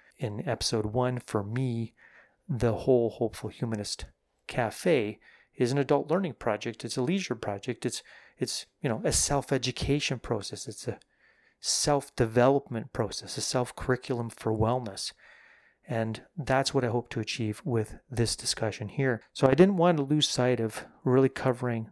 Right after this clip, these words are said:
the benefits of the different resources that I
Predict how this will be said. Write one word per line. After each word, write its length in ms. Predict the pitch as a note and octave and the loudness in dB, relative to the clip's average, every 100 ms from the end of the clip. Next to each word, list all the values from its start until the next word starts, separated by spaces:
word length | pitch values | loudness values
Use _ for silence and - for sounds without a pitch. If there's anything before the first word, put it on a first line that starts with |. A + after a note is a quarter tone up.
| - | -2
the 120 | A#2+ | 0
benefits 580 | B2+ A#2+ B2+ - - A#2+ | 2 2 2 -2 -2 -2
of 140 | G#2 | -4
the 80 | A2 | -2
different 400 | C3+ - C3+ B2+ | 0 0 -2 0
resources 680 | B2+ B2 B2 A#2 C3 A2+ - | 2 4 4 2 0 -2 -2
that 260 | A2+ G#2+ - _ | -4 -2 -6 _
I 360 | - A2 G#2+ G#2+ | -2 0 0 -4